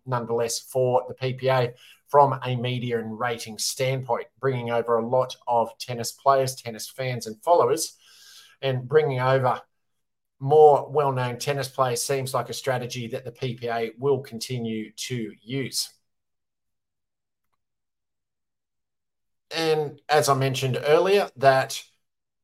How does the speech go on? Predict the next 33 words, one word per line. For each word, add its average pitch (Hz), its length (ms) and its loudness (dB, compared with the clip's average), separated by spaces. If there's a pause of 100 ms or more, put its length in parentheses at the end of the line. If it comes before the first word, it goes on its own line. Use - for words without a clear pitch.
we're 131 340 2
still 170 280 -2
waiting 143 500 2
on 131 300 -6
to 131 120 -4
hear 139 220 -4
from 131 200 -6
the 120 60 -6
social 143 440 2
group, 123 300 -6
as 117 120 -8
they're 120 120 -2
called, 156 520 2
in, 120 360 -8 (280)
uh, 107 320 -8 (1500)
in 131 160 -2
light 127 300 8
of, 117 240 -4 (300)
uh, 110 380 -8 (440)
J 131 220 0
W 123 260 0
Johnson, 135 460 -2
Georgia 131 360 -2
Johnson, 131 440 -2
Dylan 127 220 -2
Frazier, 127 360 -2
Gabe 127 320 -2
Tardio, 131 720 0 (520)
Jesse 147 380 0
Irvine 127 360 2
and 131 220 -4
Lindsay 127 340 -2
Newman. 170 440 -6